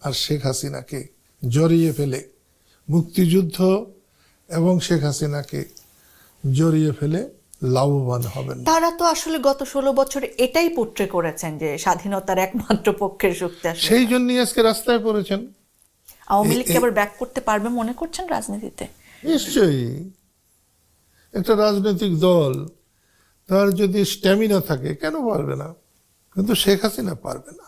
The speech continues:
Speaker 1: শেখ হাসিনাকে পারতে হলে পনেরো বছর সংগ্রাম করতে হবে।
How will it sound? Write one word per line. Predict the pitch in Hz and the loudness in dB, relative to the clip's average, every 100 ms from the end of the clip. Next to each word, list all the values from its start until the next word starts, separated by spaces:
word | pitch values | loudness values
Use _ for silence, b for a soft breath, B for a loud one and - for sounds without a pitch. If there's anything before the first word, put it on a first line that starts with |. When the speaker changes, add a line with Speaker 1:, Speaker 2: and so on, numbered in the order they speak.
| - | -8
Speaker 1:
শেখ | - 175 | -4 -2
হাসিনাকে | 202 233 220 208 | 0 0 0 0
পারতে | 190 196 - 196 | 2 0 0 0
হলে | 202 233 | 0 0
পনেরো | 240 214 196 170 | 0 2 4 4
বছর | 165 160 190 | 2 0 -2
সংগ্রাম | - 190 196 143 | -2 0 0 -2
করতে | 139 - | -8 -12
হবে। | 117 - | -18 -18